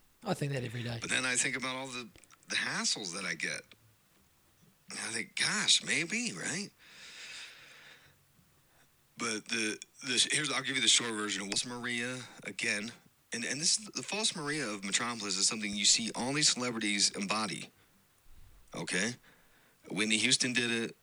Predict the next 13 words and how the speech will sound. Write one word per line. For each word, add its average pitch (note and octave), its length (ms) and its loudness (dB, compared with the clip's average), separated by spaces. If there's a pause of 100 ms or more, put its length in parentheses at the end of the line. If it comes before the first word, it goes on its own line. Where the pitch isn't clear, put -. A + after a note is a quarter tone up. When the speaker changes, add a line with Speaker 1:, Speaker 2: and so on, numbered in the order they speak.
(120)
Speaker 2:
Beyonce A2+ 500 4
did A#2 200 2
it. A2 200 -2 (120)
Madonna G#2+ 440 0
did A#2+ 220 0
it. A#2 240 -2 (180)
Lady G#2+ 240 2
Gaga A2+ 440 0
did A#2 200 0
it. A#2 200 -4 (1160)
Over D#3 280 0
and C#3+ 100 0
over. B2+ 240 -2